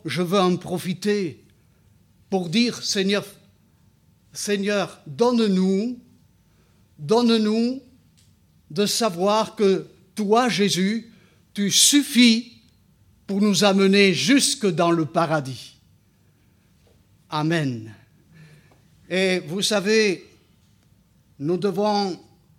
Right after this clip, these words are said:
avoir la foi qui vient des Écritures. Au temps de la Réforme,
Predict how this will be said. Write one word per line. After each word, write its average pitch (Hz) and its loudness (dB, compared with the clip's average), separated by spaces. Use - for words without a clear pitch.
avoir 170 -4
la 175 -2
foi 165 -4
qui 180 -6
vient 190 -2
des 156 -4
Écritures. 170 -6
Au 143 -14
temps 208 -4
de 180 -2
la 180 2
Réforme, 196 -2